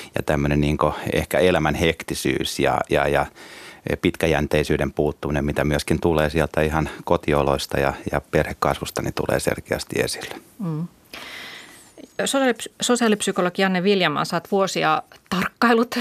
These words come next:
Speaker 2: <laughs> lapsia ja kirjoittanut useita kirjoja kasvatustyöstä, niin miltä kuulostaa tää Janne-Pekan kuvaus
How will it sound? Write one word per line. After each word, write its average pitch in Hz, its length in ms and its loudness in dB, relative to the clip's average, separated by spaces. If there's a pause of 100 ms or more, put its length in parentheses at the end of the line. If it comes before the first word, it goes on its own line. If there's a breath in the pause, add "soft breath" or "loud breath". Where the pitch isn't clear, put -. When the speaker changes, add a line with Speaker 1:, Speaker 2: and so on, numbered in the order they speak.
(140)
Speaker 2:
<laughs> 196 100 4
lapsia 202 520 2
ja 170 120 2
kirjoittanut 175 540 -2
useita 175 340 -2
kirjoja 185 520 4
kasvatustyöstä, 165 1080 0
niin 147 220 0 (340 loud breath)
miltä 214 380 4
kuulostaa 175 480 2
tää 160 120 0
Janne-Pekan 165 560 -2
kuvaus 151 480 -2